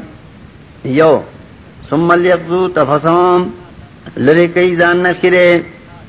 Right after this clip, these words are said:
هغه خیره د شرک لر کا. حج د لړې او بیا د ح-،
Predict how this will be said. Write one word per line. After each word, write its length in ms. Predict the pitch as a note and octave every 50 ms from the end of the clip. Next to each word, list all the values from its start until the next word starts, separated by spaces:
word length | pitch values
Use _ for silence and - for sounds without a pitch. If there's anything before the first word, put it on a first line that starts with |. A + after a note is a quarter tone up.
| - - - - - - - - - - - - - - - - - - - -
هغه 220 | C#3+ C#3+ D3+ D3+
خیره 280 | D3 - - G3+ G3+ G3+
د 100 | F#3 F3+ E3 E3+
شرک 240 | - F#3 F3 E3+ E3+
لر 200 | D#3+ D3+ D#3 D#3
کا. 180 | D#3 D#3 D#3 D3 - - - - - - - - - - - - - - - - - - - - - - - - -
حج 160 | C#3 E3 F3+ F3+
د 100 | F3 F3+
لړې 300 | E3+ F3+ F#3 G3 G3 F#3+
او 100 | F#3 F3
بیا 180 | E3 F3+ F3+ F3
د 80 | E3+ F3
ح-، 360 | D#3+ C3+ C3+ D#3+ E3+ -